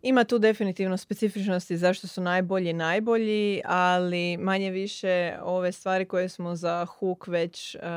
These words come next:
i obradili, donekle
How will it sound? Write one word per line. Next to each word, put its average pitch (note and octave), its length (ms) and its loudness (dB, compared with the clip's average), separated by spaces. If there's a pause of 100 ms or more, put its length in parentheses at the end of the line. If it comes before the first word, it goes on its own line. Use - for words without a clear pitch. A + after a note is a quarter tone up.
(340)
i F3+ 400 -4
obradili, F3+ 840 0 (340)
donekle F#3 720 0